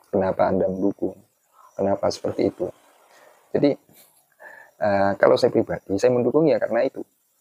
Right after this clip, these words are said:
Kiai Imad ini meneliti loh, meneliti dari, eh, nasab mereka.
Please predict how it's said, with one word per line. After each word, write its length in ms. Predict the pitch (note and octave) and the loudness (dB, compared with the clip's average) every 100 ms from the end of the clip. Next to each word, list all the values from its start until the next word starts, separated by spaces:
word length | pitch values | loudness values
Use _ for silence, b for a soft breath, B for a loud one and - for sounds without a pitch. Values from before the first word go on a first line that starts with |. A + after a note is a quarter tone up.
| _ _ _ _ | _ _ _ _
Kiai 160 | - - | -2 0
Imad 160 | C#3 | 2
ini 160 | E3+ F3+ | 2 4
meneliti 480 | E3+ D#3 E3+ - F#2 | 4 4 2 2 0
loh, 160 | - - | -2 -2
meneliti 400 | C3 E3 F#3+ B2 | 2 4 4 2
dari, 320 | - G2 F#2+ | 0 -2 -2
eh, 220 | F#2 F2+ F2 | -4 -10 -8
nasab 320 | G2 - F#2+ | -8 -8 -4
mereka. 320 | G2+ - - | -2 -2 -8